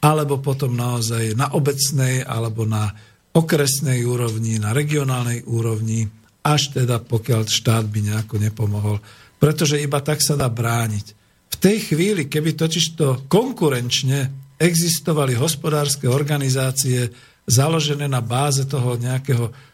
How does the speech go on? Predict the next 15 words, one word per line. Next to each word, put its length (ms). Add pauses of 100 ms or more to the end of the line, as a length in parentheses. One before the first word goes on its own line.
(140)
kolektívneho 1040 (320)
spolurozhodovania, 1200
kde 160
by 120 (120)
teda 160
boli 180
serióznejšie 1040 (1120)
pracovnoprávne 960
vzťahy 480
a 80 (340)
kde 160
by 120
si 180
ľudia 260
rozumeli, 720